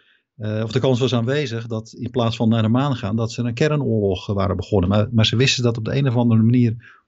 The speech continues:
te kanaliseren van we gaan een, gaan een race doen naar die maan. En die Amerikanen, ja, die zijn er vol,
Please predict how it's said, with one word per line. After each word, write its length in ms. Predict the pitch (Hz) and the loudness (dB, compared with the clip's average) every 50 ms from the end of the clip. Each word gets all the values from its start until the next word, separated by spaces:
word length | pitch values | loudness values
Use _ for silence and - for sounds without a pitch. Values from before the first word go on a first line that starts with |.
| _ _ | _ _
te 120 | - - | -6 -4
kanaliseren 760 | 113 - 143 131 123 117 113 113 104 104 127 143 151 135 113 - | 0 2 2 4 6 6 6 6 4 4 2 2 2 2 0 0
van 160 | 113 110 107 | -2 -2 -2
we 80 | 107 | -2
gaan 200 | 104 - 123 117 | -2 -2 -2 -2
een, 200 | 113 110 110 110 | -2 -2 -4 -6
gaan 160 | - - 113 107 | -8 -6 -4 -2
een 100 | 104 107 | -2 -2
race 220 | 135 143 127 113 | -2 -2 -2 -2
doen 100 | - 104 | -2 -4
naar 80 | 101 95 | -2 -2
die 120 | 98 110 | -2 -2
maan. 280 | 135 143 123 101 98 107 | 0 0 2 2 2 2
En 60 | 107 | 2
die 100 | 110 107 | 2 2
Amerikanen, 600 | 107 107 107 107 110 - 131 139 135 123 98 95 | 4 2 2 2 0 0 2 2 4 2 2 2
ja, 120 | 113 113 | 0 0
die 100 | 95 95 | -2 0
zijn 180 | 95 113 113 107 | 2 2 2 2
er 100 | 104 92 | 0 -2
vol, 440 | - - - 147 135 120 107 - | -2 0 2 2 2 2 0 -4